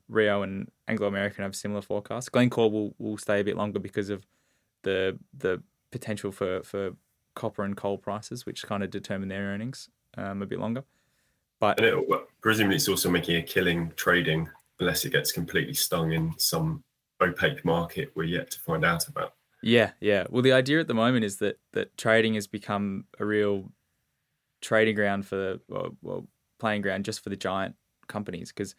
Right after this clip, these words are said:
Speaker 1: no
Speaker 2: Yeah.
Speaker 1: one else can handle the margin calls. Um, but, but yeah, it, it, it, it, there, there is this real sense that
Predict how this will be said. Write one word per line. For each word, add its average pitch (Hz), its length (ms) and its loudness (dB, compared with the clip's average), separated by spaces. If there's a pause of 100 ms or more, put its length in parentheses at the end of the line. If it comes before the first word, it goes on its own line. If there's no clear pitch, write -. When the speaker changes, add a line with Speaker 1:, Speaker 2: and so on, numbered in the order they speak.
(260)
Speaker 1:
no 113 120 4
Speaker 2:
Yeah. - 20 6
Speaker 1:
one 113 120 6
else 107 180 0
can 107 120 -4
handle 98 300 -4
the 92 60 -2
margin 98 360 -6
calls. - 380 -12 (380)
Um, 101 440 -16 (840)
but, 98 240 0 (680)
but 101 120 2
yeah, 113 280 6
it, 110 160 2
it, 120 160 0 (160)
it, 110 180 2 (380)
it, 101 180 0 (1400)
there, 113 220 4
there 123 180 6
is 123 80 6
this 123 160 0
real 117 160 4
sense 107 320 0
that 95 200 -2